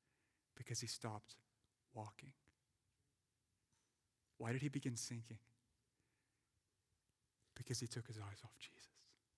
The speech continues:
Real faith in the midst of our suffering is, is no different. We, we have to keep our eyes on Jesus. We have to refuse to,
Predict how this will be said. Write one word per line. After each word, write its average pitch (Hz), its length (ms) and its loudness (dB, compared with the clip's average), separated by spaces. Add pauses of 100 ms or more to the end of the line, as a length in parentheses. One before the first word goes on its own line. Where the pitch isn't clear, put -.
(3500)
Real 175 220 8
faith 147 500 2
in 120 80 -2
the 123 60 2
midst 131 220 2
of 127 60 -4
our 120 120 -2
suffering 131 480 -2
is, 113 200 2 (400)
is 143 140 0
no 151 100 2 (100)
different. 160 360 -2
We, 139 100 0
we 143 140 4
have 135 220 4
to - 100 0
keep 165 200 0
our 147 220 4
eyes 156 460 2 (420)
on - 60 -6 (100)
Jesus. 180 480 2 (1800)
We 135 60 -2
have 151 120 2
to 175 60 -2
refuse 165 500 4
to, 139 220 4